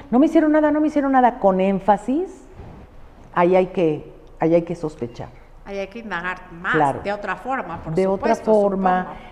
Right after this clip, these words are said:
Speaker 1: notar su conducta, sus dibujos.
Speaker 2: Ok.
Speaker 1: Los dibujos nos ayudan muchísimo, porque los niños en el dibujo reflejan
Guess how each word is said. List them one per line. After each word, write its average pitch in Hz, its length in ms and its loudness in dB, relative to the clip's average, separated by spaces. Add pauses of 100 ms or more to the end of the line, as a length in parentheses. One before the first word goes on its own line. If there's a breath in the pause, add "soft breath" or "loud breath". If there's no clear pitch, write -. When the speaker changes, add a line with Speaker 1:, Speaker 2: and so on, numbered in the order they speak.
Speaker 1:
notar 196 320 2
su 185 160 -4
conducta, 175 480 0
sus 165 240 -6
dibujos. 170 840 -6 (340)
Speaker 2:
Ok. 208 180 -12 (420)
Speaker 1:
Los 190 140 -4
dibujos 233 360 0
nos 226 160 -2
ayudan 196 380 0
muchísimo, 170 720 -8
porque 170 200 -4
los 180 140 -2
niños 220 260 -2
en 202 120 -2
el 156 120 -2
dibujo 165 300 -2
reflejan 170 540 -2